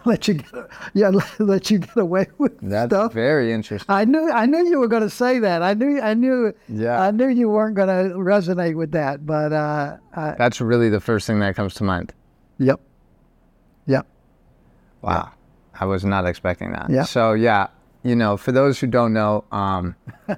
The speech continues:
Speaker 1: <laughs>
Speaker 2: man, uh, my dad, uh, I would definitely say, implemented a lot of discipline as a child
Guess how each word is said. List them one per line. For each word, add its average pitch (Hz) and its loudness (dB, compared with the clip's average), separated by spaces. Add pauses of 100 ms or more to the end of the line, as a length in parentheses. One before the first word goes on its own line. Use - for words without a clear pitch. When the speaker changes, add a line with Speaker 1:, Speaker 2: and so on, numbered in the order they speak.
Speaker 1:
<laughs> - -8
Speaker 2:
man, 104 0 (420)
uh, 107 0 (2750)
my 131 2
dad, 117 2 (300)
uh, 104 0
I 117 2
would 107 -2
definitely 113 2
say, 98 -2 (340)
implemented 107 0
a 110 2
lot 104 4
of 104 -4 (1500)
discipline 110 -2 (200)
as 101 -2
a 104 2
child 98 0